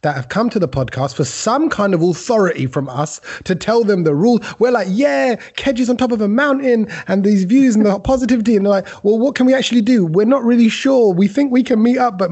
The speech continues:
locally." So you got to have a, you, basically, you're gonna be meeting up with your old school friends. That's what it is, 'cause they're the only people that live round the corner from you if you're still in your sort of home area.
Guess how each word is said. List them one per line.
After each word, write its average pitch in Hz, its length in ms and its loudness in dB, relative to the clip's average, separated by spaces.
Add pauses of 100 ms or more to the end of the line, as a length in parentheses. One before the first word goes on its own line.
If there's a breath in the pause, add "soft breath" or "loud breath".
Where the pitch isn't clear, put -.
locally." 220 680 0 (140)
So 190 120 -2
you 214 100 2
got 240 120 0
to 170 60 -4
have 196 100 0
a, 208 120 0
you, 269 140 2
basically, 262 360 0
you're 180 100 -2
gonna 190 80 2
be 196 80 2
meeting 185 120 -2
up 165 60 -2
with 151 80 0
your 165 100 2
old 165 140 0
school 180 260 -2
friends. 117 360 -6 (160 loud breath)
That's 175 120 -4
what 185 120 0
it 175 40 0
is, 143 220 0
'cause 147 80 -2
they're 202 120 2
the 208 60 2
only 180 120 0
people 160 240 -2
that 143 100 -2
live 143 300 -2 (240 soft breath)
round 147 240 0
the 135 40 -2
corner 147 280 0
from 131 160 0
you 127 80 2
if 123 100 -6
you're 135 60 0
still 139 160 -4
in 139 100 0
your 135 100 2
sort - 160 -8
of 110 60 -4
home 143 180 0
area. 123 460 -2